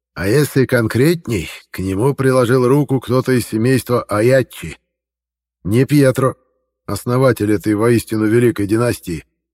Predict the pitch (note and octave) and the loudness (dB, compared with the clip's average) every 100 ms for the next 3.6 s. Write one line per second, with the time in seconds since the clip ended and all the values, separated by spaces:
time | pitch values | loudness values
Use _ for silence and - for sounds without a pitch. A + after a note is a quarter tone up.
0 | _ _ _ - G#2+ - C#3+ D3 D3 B2+ | _ _ _ -8 -6 -2 -2 2 0 2
1 | C#3 D3 C3+ C3+ C#3 D3 G2 - _ _ | 2 2 0 0 0 0 -2 -6 _ _
2 | _ _ _ - A2+ D3 D#3 - C#3 C3+ | _ _ _ -10 -4 0 0 0 0 2
3 | A2 B2 C3 A#2+ F2 | 0 0 2 0 -2